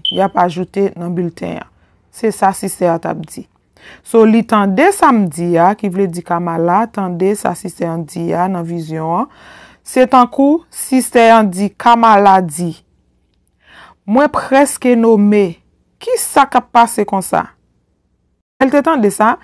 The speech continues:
li te toujou ap salye moun, men li pa t ap riri riri anpil. Men mwen avanse pou m ale kote de moun yo, de moun ki bay fas yo nan mi an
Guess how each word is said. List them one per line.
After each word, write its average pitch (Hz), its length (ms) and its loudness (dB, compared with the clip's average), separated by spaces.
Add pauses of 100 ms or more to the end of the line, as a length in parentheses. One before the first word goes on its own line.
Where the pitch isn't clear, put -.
(320)
li 262 100 2
te 294 160 4
toujou 277 320 2
ap 214 160 4
salye 202 320 2
moun, 208 240 0
men 196 380 -2 (260)
li 196 220 -2
pa 208 180 4
t 214 80 2
ap 202 160 2
riri 196 560 2
riri 175 480 0
anpil. 170 460 -2 (1000)
Men 202 460 -4 (720)
mwen 233 240 2
avanse 240 680 2 (680)
pou 208 160 -6
m 196 80 0
ale 202 320 4
kote 202 400 0
de 226 240 0
moun 175 300 0
yo, - 160 -8 (680)
de 170 260 -4
moun 214 260 0
ki 208 140 -8
bay 190 200 0
fas - 420 -4
yo 190 120 -2
nan 175 220 -6
mi 175 220 -6
an 151 100 -14